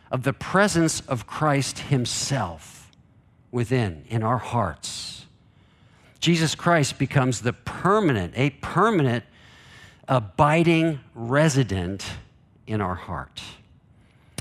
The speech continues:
Back in the fifties, a pastor, uh, wrote a sermon called My Heart, Christ's Home. And it became a, a, a, a very famous tract.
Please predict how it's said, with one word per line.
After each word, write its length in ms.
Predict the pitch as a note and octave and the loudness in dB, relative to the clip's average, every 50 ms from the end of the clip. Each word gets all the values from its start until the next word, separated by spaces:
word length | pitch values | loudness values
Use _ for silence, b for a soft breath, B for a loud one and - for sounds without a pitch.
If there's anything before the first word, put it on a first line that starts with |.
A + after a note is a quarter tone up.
| B B B B B B B B B B B B B B B B B _ _ | B B B B B B B B B B B B B B B B B _ _
Back 220 | - F3+ F3 - | 4 4 4 4
in 80 | E3+ D3 | 2 0
the 80 | C3+ B2+ | 0 0
fifties, 680 | - E3+ F3+ - - C#3+ A#2+ A2 A2 A2 - - - - | 2 0 0 0 2 0 2 2 2 0 -2 -6 -8 -4
a 400 | - B2 A#2 G#2+ A#2 A2+ G2+ - - _ - | -2 0 2 2 2 2 0 -4 -10 _ -2
pastor, 720 | - C#3 D3 D3 D3 - - C3+ B2 A2+ A2+ A2+ A2 G#2 G#2+ B B B B B B B B B _ _ _ _ _ _ _ _ _ _ - - - | 0 2 2 2 0 -2 -4 -2 -2 0 -2 -2 -4 -6 -10 B B B B B B B B B _ _ _ _ _ _ _ _ _ _ -12 -8 -4
uh, 260 | A2 G#2+ G#2+ G2 F#2 G#2 | -2 -2 -2 -2 -4 -4
wrote 180 | B2 D3 D3 B2+ | -4 -2 -2 -2
a 40 | |
sermon 600 | - - - - F#3 F3 D#3+ B2+ F#2+ F#2+ A2+ A#2+ | -4 -4 0 2 2 4 2 2 0 -2 -4 -6
called 460 | - - - - A#2+ A2 G#2+ G#2 G#2+ A2 | -8 -8 -4 -2 0 0 0 0 -2 0
My 320 | A#2 C3 C#3+ D3 E3 F3 | 2 2 4 4 2 0
Heart, 640 | D3 - - - - D3 B2 A#2+ A#2+ A2+ - - - - _ _ _ _ | -2 -6 -10 -2 0 2 2 2 0 -2 -6 -14 -20 -20 _ _ _ _
Christ's 760 | - - - B2 A2 G#2 G#2+ - - - - - - - - - - _ _ _ _ _ | -20 -6 -2 0 0 0 0 -4 -6 -10 -10 -12 -10 -12 -14 -18 -20 _ _ _ _ _
Home. 500 | - - C3 B2+ G#2+ F#2+ D#2 C2+ B1+ - - B B B B B B B B B B B | -6 -2 -2 0 0 -2 -6 -10 -14 -20 -20 B B B B B B B B B B B
And 100 | - D3+ | 0 2
it 140 | E3 E3 - | 2 2 2
became 680 | D#3+ C#3+ A#2 - - D#3+ F#3 G#3 F#3+ D3+ C3+ B2+ B2 | 0 -2 -2 2 4 4 6 6 4 4 2 2 0
a, 220 | A#2 B2+ B2+ G#2+ - - | 0 0 -2 -2 -2 -2
a, 40 | C3 | -2
a, 520 | B2 - - A#2+ A#2+ A2+ A2+ G#2 G2 - - | -2 -2 0 0 0 2 2 0 -2 -2 -2
a 60 | B2 A2+ | -4 -4
very 400 | G2 C3 C3+ G3 G#3+ A3 F#3+ D3+ | 0 2 4 4 4 4 2 0
famous 840 | A2+ - - - - D#3 D3+ D#3+ E3 D3 B2+ A#2 - - - - - | 0 -4 -12 -4 -2 0 2 2 2 2 0 0 -2 -4 -6 -8 -8
tract. 440 | - - - - D3+ A2+ - - - | -10 -6 -2 0 0 0 0 -4 -12